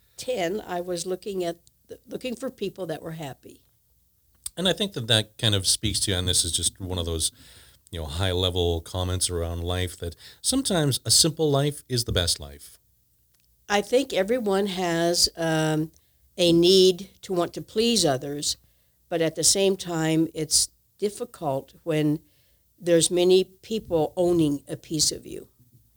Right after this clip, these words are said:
Speaker 1: And that's what I noticed, that as a singer in those years, now it isn't so much that way today, but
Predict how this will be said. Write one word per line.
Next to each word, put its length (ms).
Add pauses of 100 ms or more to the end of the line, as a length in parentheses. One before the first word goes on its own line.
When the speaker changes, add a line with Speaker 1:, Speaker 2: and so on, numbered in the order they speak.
(360)
Speaker 1:
And 260
that's 280
what 140
I 100
noticed, 520
that 240
as 280
a 40
singer 600 (560)
in 180
those 360
years, 540
now 140
it 200
isn't 200
so 140
much 200
that 120
way 120
today, 420
but 280